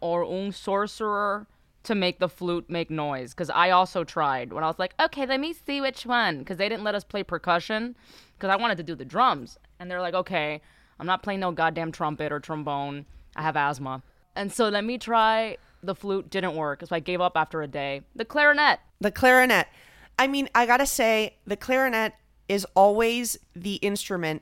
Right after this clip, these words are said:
Speaker 2: that the nerdy girl in every high school film that was made between the nineties and early two thousands played.
Speaker 1: It's very popular in Tim Burton films.
Speaker 2: Oh, that too. It is a quirky, it's a quirky
Speaker 1: It's
Speaker 2: instrument.
Speaker 1: quirky,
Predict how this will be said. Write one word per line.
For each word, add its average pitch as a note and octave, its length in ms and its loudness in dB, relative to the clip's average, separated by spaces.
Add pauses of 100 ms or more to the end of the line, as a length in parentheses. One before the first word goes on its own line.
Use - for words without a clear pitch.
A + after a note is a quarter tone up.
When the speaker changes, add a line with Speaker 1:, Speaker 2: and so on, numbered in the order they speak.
Speaker 2:
that E3+ 260 4
the F3+ 100 0
nerdy G3 520 -2
girl E3+ 540 2
in D#3+ 260 -2 (140)
every G#3+ 580 2 (280)
high G3+ 200 2
school E3+ 800 -2 (500)
film D#3+ 640 0 (260)
that F3 140 4
was F3 160 -4
made F#3 220 -2
between F3+ 260 -6
the F3 80 -4
nineties F3 460 0
and D#3+ 100 -4
early E3 180 -4
two D#3+ 140 -8
thousands C#3 380 -2
played. - 280 -10 (440)
Speaker 1:
It's B3+ 180 4
very B3+ 220 6
popular B3+ 420 2
in G#3+ 80 -4
Tim G#3 200 -4
Burton E3 240 0
films. A#2+ 440 -10 (480)
Speaker 2:
Oh, G4 260 6
that F#3+ 160 4
too. C#4 360 -4
It E4 160 2
is A#4 100 4
a A#4+ 80 2
quirky, C#4+ 560 -8
it's - 180 -8
a E4 60 -8
quirky D4 680 -6
Speaker 1:
It's G#3+ 260 -6
Speaker 2:
instrument. F4+ 320 2
Speaker 1:
quirky, C#4 340 -2